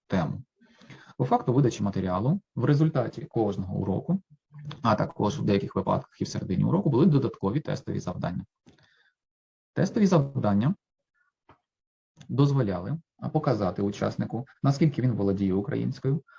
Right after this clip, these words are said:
а також наскільки він закріпив відповідний матеріал кожного уроку. На старті марафону ось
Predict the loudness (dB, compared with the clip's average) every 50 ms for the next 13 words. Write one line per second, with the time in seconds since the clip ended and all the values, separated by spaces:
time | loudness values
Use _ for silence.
0 | -10 -4 0 0 2 0 0 2 2 2 2 0 -2 -2 0 0 2 2 2 0
1 | 2 4 2 2 2 2 0 -2 -2 -2 0 0 0 0 0 -2 -2 -6 -4 -2
2 | 0 0 2 2 2 2 0 0 -2 -2 -2 -2 -4 -4 -6 -8 _ -8 -6 -4
3 | -4 -2 -2 -4 -4 -4 -4 -4 -6 -8 -10 -12 _ _ _ _ _ _ _ _
4 | _ _ -20 -20 -20 -20 -16 -6 0 2 2 2 2 0 -2 -2 -2 -2 0 0
5 | 2 2 0 -2 -4 -4 -4 -4 -6 -8 -10 -10 -8 -6 -6 -6 -6 -8 -18